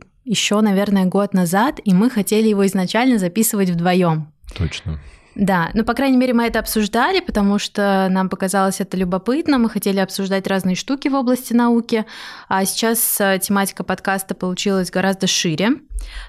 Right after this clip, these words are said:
Speaker 1: но мы решили все равно найти в ней место для того, чтобы, во-первых, познакомиться поближе с вами, с читателями, с слушателями,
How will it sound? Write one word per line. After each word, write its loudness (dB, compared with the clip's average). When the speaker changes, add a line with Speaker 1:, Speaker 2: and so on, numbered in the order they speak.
Speaker 1:
но 2
мы 2
решили 0
все -4
равно 2
найти 0
в -4
ней -2
место 0
для 2
того, 0
чтобы, -2
во-первых, -2
познакомиться -2
поближе 0
с -8
вами, 2
с -2
читателями, 0
с -4
слушателями, 0